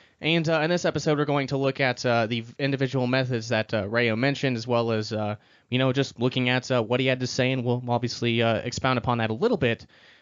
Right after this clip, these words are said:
But, uh, but, uh, a lot of that will be saved for <laughs> season three. And, uh, when we get to season three, Kyle, uh, Vonu and Cities will probably be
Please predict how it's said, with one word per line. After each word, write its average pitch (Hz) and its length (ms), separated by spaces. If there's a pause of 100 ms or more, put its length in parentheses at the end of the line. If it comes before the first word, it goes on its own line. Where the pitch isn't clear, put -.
(120)
But, 131 380
uh, 117 340
but, 123 180
uh, 120 40
a 107 160
lot 147 220
of 139 60
that 135 120
will 131 100
be 127 100
saved 120 260
for 127 100
<laughs> - 0
season 123 360
three. 117 400 (300)
And, 120 220
uh, 117 120
when 160 160
we 214 80
get 208 160
to 170 60
season 127 240
three, 104 180
Kyle, 107 360 (280)
uh, 127 240
Vonu 175 320
and 139 100
Cities 139 200
will 127 60
probably 143 260
be 123 300